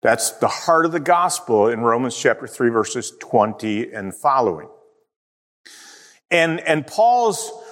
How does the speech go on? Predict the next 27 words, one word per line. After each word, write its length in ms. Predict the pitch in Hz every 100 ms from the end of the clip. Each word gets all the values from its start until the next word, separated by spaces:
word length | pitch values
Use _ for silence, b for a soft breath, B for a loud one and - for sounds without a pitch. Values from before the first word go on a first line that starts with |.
| B
writing 680 | 127 123 165 254 254 143 135
to 180 | - 156
a 40 |
group 400 | 113 117 190 233
of 160 | 240 -
people 400 | 160 139 143 147
that 180 | 135 127
he's 340 | - 165 127 -
actually 480 | 156 170 208 - 220
never 320 | 185 170 185
met, 640 | 214 214 170 120 - - -
the 60 | 131
church 340 | - 160 165
at 80 | 208
Rome, 520 | 175 127 101 98 165 - _ _ b b b b b
because 480 | 156 151 190 175 -
he 120 | 170
plans 540 | 160 - 190 196 208 -
to 120 | 160
pass 600 | - - 190 208 196 -
through 480 | - 196 214 254 269
Rome 440 | 190 165 170 170
on 320 | 170 143 147 151
his 180 | 127
way 340 | 127 160 170 175
to 180 | 175 156
Spain. 760 | - - 185 160 110 82 76